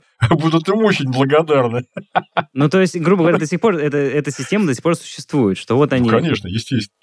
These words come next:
Speaker 1: Выпустили пятьдесят пластинок, для этого надо ещё там приложить усилия, чтобы стать знаменитым. <laughs> Вы понимаете, что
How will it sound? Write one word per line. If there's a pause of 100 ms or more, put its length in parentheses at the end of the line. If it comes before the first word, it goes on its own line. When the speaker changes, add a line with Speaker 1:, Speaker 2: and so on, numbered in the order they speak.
(100)
Speaker 1:
Выпустили
пятьдесят
пластинок,
для
этого
надо
ещё
там
приложить
усилия,
чтобы
стать
знаменитым. (220)
<laughs>
Вы
понимаете,
что